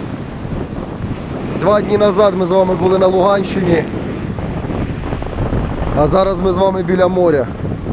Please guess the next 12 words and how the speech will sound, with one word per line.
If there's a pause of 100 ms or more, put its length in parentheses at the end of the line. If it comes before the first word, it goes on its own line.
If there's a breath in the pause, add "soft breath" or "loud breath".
(140)
Ну,
біля
моря
ми
також
працюємо. (680)
Буквально
на
декілька
годин (720)
потрібно
було